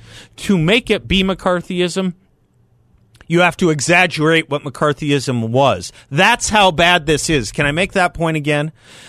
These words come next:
To compare what this government was doing to McCarthyism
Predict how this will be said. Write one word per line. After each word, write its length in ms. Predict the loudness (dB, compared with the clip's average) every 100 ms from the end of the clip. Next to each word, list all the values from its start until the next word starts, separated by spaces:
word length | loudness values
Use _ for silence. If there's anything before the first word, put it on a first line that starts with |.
| -20
To 120 | -6 -4
compare 480 | -2 -2 2 4
what 260 | 4 2 0
this 200 | -2 0
government 440 | 0 0 0 0
was 180 | -2 -2
doing 240 | 0 0 0
to 80 | -2
McCarthyism 1040 | -4 0 2 2 0 -2 -2 -2 -6 -8